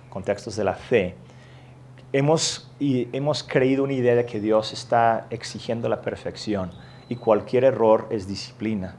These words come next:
o cualquier error es castigo, cualquier error son consecuencias.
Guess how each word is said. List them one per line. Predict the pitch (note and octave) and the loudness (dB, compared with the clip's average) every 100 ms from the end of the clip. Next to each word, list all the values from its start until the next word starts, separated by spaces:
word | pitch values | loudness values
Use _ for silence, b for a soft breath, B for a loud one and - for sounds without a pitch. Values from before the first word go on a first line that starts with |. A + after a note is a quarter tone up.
| - - - | -20 -20 -6
o | A2 | -2
cualquier | - G2+ B2+ | 0 0 2
error | B2 A#2 A2+ | 2 4 0
es | A2+ | 0
castigo, | - - - G#2+ G2+ F2 - B B - | -6 -10 -6 -4 -2 -4 -10 B B -8
cualquier | F#2+ F#2 - | -6 -4 0
error | B2 B2 B2 | 2 4 0
son | A#2 G2+ | -2 -10
consecuencias. | F#2+ F#2 - G#2 G2+ G2 F#2 - - | -10 -12 -10 -6 -6 -6 -8 -10 -18